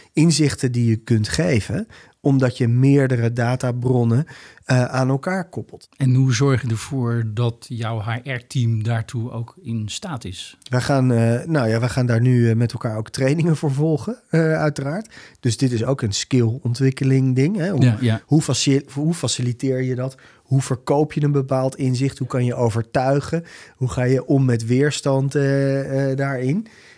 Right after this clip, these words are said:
Speaker 1: Ehm, eh, en, en natuurlijk, eh, zijn we bezig om die, eh, we hebben nu heel veel, eh, rapportages. Ik denk dat elk bedrijf zal dat hebben. Ehm, eh,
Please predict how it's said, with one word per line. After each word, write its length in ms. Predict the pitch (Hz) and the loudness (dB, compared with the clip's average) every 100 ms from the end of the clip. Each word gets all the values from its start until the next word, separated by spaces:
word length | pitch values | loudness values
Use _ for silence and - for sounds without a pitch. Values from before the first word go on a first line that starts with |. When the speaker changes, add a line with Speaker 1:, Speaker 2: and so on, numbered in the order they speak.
| _ | _
Speaker 1:
Ehm, 640 | 127 131 131 127 131 131 127 | 0 2 2 2 0 0 -2
eh, 380 | - 123 117 117 | -4 -2 0 -2
en, 520 | 117 - - 151 147 | -4 -6 -2 0 0
en 160 | 143 135 | -2 0
natuurlijk, 460 | 131 - 131 123 - - | 0 0 0 -2 -4 -4
eh, 320 | 127 123 123 127 | -2 0 -2 -4
zijn 200 | 127 127 | -4 -2
we 100 | 120 | -2
bezig 400 | 113 113 117 135 | -2 -2 -2 -4
om 180 | 127 117 | -2 0
die, 260 | 120 110 - - - - - | 2 2 0 -14 -20 -16 -2
eh, 120 | 120 113 113 113 - - - - 139 | 2 2 2 0 -4 -12 -16 -14 -10
we 80 | 123 | -4
hebben 280 | 117 117 120 | -2 0 2
nu 100 | 123 | 2
heel 480 | 107 113 156 180 165 | 2 2 2 2 2
veel, 460 | - 127 117 113 113 | 2 2 2 -2 -2
eh, 240 | 110 110 107 | -2 -2 -2
rapportages. 760 | 117 110 104 104 131 143 143 120 | -2 -4 -6 -6 -4 -4 -6 -8
Ik 80 | |
denk 160 | 104 90 | -8 -8
dat 160 | 85 - | -12 -14
elk 220 | 95 110 | -12 -8
bedrijf 340 | 110 135 165 | -2 0 0
zal 200 | - 165 | 0 0
dat 180 | 156 147 | 0 0
hebben. 360 | 143 143 202 262 - - - - - | -2 -2 -2 -6 -16 -20 -20 -16 -4
Ehm, 500 | 120 120 117 120 123 - | 0 2 2 0 -4 -6
eh, 320 | 127 120 | -6 -4